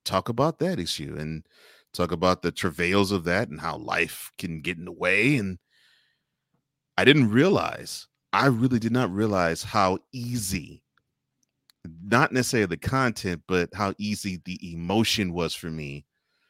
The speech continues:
to talk about probably one of the most painful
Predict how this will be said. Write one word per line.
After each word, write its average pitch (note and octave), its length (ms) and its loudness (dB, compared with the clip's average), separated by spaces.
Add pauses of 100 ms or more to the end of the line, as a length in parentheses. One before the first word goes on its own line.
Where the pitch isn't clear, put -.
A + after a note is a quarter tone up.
(200)
to - 100 -6
talk A2 300 4
about E2+ 420 2 (1700)
probably B2 420 8 (540)
one A#2 200 6
of A#2 80 6
the G#2+ 60 6
most G2 180 2
painful G#2 640 0